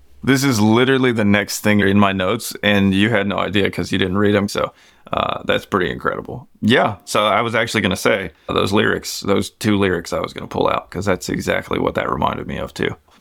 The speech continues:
But during this time, Tupac's also busy writing poetry. Like you said, he is, uh, he's more of this philosopher, genuinely an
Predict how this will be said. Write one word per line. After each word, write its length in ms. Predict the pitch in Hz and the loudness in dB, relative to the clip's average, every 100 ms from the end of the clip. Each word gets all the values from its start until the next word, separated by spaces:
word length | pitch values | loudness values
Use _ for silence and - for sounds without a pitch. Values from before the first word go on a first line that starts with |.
| - | -4
But 320 | 160 120 151 | -4 -2 -2
during 240 | 147 180 180 | 0 2 2
this 140 | 151 | 0
time, 300 | - 131 117 | 0 2 2
Tupac's 480 | - 160 160 131 120 | 2 0 2 2 2
also 300 | 127 - 117 | 0 2 0
busy 360 | 92 110 101 95 | 2 2 2 2
writing 400 | 101 113 113 98 | 2 2 0 -2
poetry. 600 | 110 110 - 90 85 - _ - | 0 0 0 -2 -2 -4 _ -2
Like 260 | 104 107 | -2 0
you 80 | 135 | -2
said, 360 | - 123 110 113 | 2 2 2 0
he 340 | 113 117 113 | 0 2 2
is, 260 | 110 - 101 | 0 0 2
uh, 380 | 98 90 - 92 | 4 2 0 -2
he's 220 | 101 101 | -4 0
more 240 | 113 131 | 2 2
of 100 | 113 | 2
this 240 | 104 98 - | 0 0 -2
philosopher, 920 | 101 98 110 120 113 - 104 98 95 _ _ _ - | 0 2 2 0 -4 0 2 2 0 _ _ _ -6
genuinely 720 | 101 98 117 123 117 104 101 | -2 2 0 2 2 4 4
an 120 | 95 | 0